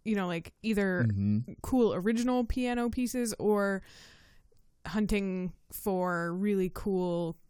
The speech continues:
Speaker 1: like, classical pieces that could be f-, kind of featured as they're dueling.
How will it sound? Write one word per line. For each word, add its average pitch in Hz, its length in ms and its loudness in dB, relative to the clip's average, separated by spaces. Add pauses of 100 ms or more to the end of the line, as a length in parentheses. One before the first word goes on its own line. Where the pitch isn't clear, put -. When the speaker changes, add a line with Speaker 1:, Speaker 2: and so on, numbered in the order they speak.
(160)
Speaker 1:
like, 160 220 -10
classical 180 480 -4
pieces 185 600 -6
that 175 160 -4
could 180 140 -4
be 170 180 -2
f-, - 140 -8 (260)
kind 180 200 -8
of - 80 -10
featured 170 640 -4 (280)
as 160 280 -6
they're 156 460 -8 (180)
dueling. 180 580 -4